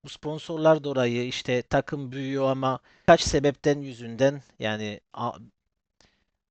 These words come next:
maalesef her şeyi kaybetti o da. Yani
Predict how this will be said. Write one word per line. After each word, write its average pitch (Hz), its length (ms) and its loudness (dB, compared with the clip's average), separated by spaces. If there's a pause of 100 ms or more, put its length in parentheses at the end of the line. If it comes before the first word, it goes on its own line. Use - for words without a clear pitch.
(140)
maalesef 139 600 2 (500)
her 135 240 4
şeyi 127 280 -4
kaybetti 127 580 -2
o 104 140 -10
da. 143 220 0
Yani 131 420 -2